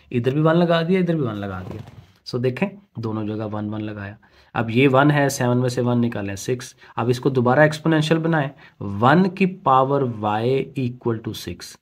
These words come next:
ठीक है, ऐसे हर दफ़ा ये याद रखना है क्योंकि आगे सवाल हल करने हैं हमने इस तरह के। बेस ये पावर और equal to ये, ठीक है, वो हमने देखें ये लिखा है, वन की पावर y is equal to six। अब again यहाँ वही मसला है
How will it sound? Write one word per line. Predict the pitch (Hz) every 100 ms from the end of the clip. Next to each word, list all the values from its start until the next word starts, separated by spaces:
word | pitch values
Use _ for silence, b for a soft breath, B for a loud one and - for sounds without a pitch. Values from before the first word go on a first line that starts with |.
| _ -
ठीक | 156
है, | -
ऐसे | 156 135
हर | 143 147
दफ़ा | 151 147
ये | 143
याद | 135 120 123
रखना | 120 98
है | 98
क्योंकि | 120
आगे | 127 123
सवाल | 123 127 104
हल | 95 107
करने | 107 98 104
हैं | 120
हमने | 101
इस | 95 -
तरह | 92 92 92
के। | 110 b b b b b 113
बेस | 110 131 175 240 - b b 113
ये | 95 131 180
पावर | 185 165 165 196 - B -
और | 147 143
equal | 123 127 113 107
to | 101
ये, | 87 85 - -
ठीक | 151 151
है, | 127
वो | 120
हमने | 117 113
देखें | 107 101 107
ये | 101
लिखा | 92 92 -
है, | - b b b b
वन | 110 107 127 165
की | 208
पावर | 190 196 196 196
y | 180 180 175
is | 156
equal | 156 110 101
to | -
six। | 98 - -
अब | 143 180
again | 170 233 247
यहाँ | 196 175
वही | 160 143 143
मसला | 131 - 101
है | 95